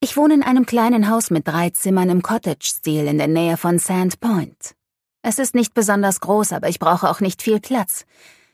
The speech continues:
Da es neunzehnhundertzehn gebaut wurde, ist es voller entzückender Details wie kleinen Schränken, schönem Stuck und den Originalparkettböden.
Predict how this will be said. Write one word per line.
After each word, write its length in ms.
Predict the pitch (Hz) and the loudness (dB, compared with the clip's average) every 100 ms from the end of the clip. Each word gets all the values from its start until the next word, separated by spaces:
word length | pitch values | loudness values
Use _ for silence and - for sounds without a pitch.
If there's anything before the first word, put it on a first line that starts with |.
| - | -2
Da 140 | 170 | 0
es 120 | 175 | 0
neunzehnhundertzehn 920 | 190 180 180 202 202 190 180 - 240 311 | 0 0 0 0 2 0 -2 0 2 4
gebaut 400 | 190 101 107 - | 2 -4 -8 -2
wurde, 240 | 170 202 | 0 0
ist 160 | 208 - | 0 -2
es 160 | 214 | -2
voller 300 | - 285 262 | -2 0 0
entzückender 560 | 202 175 - 196 202 175 | 0 0 -2 0 0 0
Details 580 | 165 - 190 190 175 - | -2 -4 -2 0 -2 -4
wie 120 | 120 | -8
kleinen 420 | - 180 175 165 | -2 2 2 0
Schränken, 680 | - 196 214 214 196 185 185 | 0 0 0 0 0 0 0
schönem 380 | - 151 143 147 | -2 -2 -2 -2
Stuck 340 | - 220 - _ _ _ _ - | -4 -4 -6 _ _ _ _ 0
und 180 | 294 | 2
den 160 | 294 254 | 4 2
Originalparkettböden. 1300 | 208 190 165 156 156 - 175 - - - 127 - - | 2 2 2 2 0 -2 -6 -6 -8 -8 -8 -8 -12